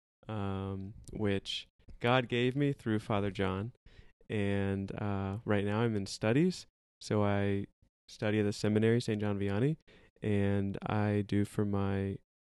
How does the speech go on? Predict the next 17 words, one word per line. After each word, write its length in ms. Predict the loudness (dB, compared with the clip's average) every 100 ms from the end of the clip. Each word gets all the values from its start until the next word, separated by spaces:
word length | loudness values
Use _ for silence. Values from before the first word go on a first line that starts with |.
| -10
apostolate, 720 | -6 2 2 2 0 2 2 0 -6
I 80 | -2
do 140 | -2
some 200 | 0 0
ministry 380 | 0 -2 -2 -4
at 80 | -2
University 440 | -2 0 0 -2
of 80 | 0
Denver. 460 | 0 0 -2 -4
So 360 | -4 0 0 0 -6 -20 -20 -10
I 140 | -4 -2
give 420 | 2 4 4 2
a, 540 | 0 0 2 0 -4 -8 _
you 160 | -6 -4
know, 100 | 2
weekly 340 | 2 4 2
formation 880 | 0 -2 0 0 -2 0 0 0